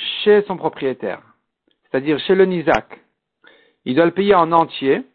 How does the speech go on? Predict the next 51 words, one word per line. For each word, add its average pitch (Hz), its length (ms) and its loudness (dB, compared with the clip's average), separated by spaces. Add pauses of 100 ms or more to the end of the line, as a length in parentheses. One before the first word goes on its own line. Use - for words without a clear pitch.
(720)
Rabbi 147 240 -2
Tarfon, 202 300 2
il 175 100 -4
est 165 40 2
arrivé 160 300 0
à 208 100 2
cette 180 140 -4
conclusion 165 440 -6
en 175 100 2
passant 175 300 0
par 160 180 -2
Régel. 127 460 -2 (600)
Il 120 80 -14
disait, 151 480 2 (460)
si 196 100 -12
déjà 185 240 2
le 160 120 4
Régel, 151 600 0 (400)
qui 127 80 -6
est - 40 -2
pas 160 140 0
tout 214 140 -2
dans 196 140 2
le 175 80 2
Reshut 165 300 0
Arabim, 151 360 -2
doit 135 160 -6 (140)
tout 226 100 -2
payer 185 540 0 (320)
chez - 200 -10
le 139 100 -4
Nizak, 120 560 -2 (340)
le 123 80 0
Keren 208 400 2
qui 170 140 -2
est 151 100 0
Chayav 180 300 2
la 170 100 2
moitié 170 300 -2
dans 147 100 -2
le 135 60 -4
Reshut 151 240 -6
Arabim, 170 280 0
Kalvachomer 196 460 0
qui 196 120 -6
doit 147 120 2
tout 240 160 0
payer 269 280 4
chez - 120 -2
le 196 80 4
Nizak. 151 480 -4